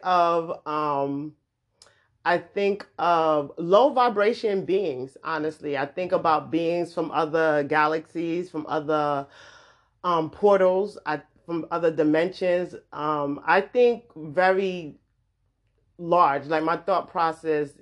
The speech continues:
goes way out the box when I think about spirituality. So it's not, it doesn't stay with just ancestors with me. It,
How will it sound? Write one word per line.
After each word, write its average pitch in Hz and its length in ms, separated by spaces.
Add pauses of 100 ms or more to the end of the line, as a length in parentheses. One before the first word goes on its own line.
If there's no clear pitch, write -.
(200)
goes 156 360
way 160 280
out 139 200
the 147 80
box 139 420
when 147 200
I 135 140
think 151 260
about 123 380
spirituality. 127 960
So 139 500 (460)
it's 165 180
not, 185 320 (140)
it 175 140
doesn't 185 280
stay 160 380
with 139 240
just 139 480 (140)
ancestors 139 720
with - 160
me. 123 240
It, 135 260